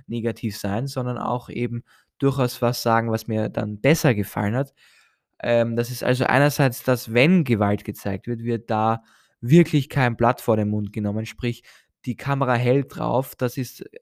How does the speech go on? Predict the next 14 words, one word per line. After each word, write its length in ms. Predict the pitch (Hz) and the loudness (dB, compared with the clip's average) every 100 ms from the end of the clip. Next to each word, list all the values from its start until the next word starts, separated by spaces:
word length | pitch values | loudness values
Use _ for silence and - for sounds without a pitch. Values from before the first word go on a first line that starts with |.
| - | -8
einerseits 480 | 123 127 131 117 - | -6 -6 -6 -8 -8
so 120 | 120 | -8
gegenüber 520 | 120 117 120 117 117 | -6 -6 -6 -6 -6
Karen 560 | - 123 120 110 107 _ _ _ _ | -6 -2 -2 -2 -8 _ _ _ _
Pistorius, 600 | 127 - - 127 151 147 | -4 -2 2 6 6 4
aber 180 | 123 135 | 2 2
auch 160 | 143 | 2
gegenüber 280 | - 143 135 | 0 -2 2
ihrem, 300 | 143 131 120 - | 2 2 -2 -8
ihrem 320 | 123 123 113 | -8 -6 -6
Kind, 480 | 107 233 254 131 - | -6 -4 -2 -4 -6
also 380 | - 110 117 113 _ _ - | -6 -4 -2 -4 _ _ -6
der 140 | 107 107 | 0 0
jetzt, 280 | 104 - | -2 -10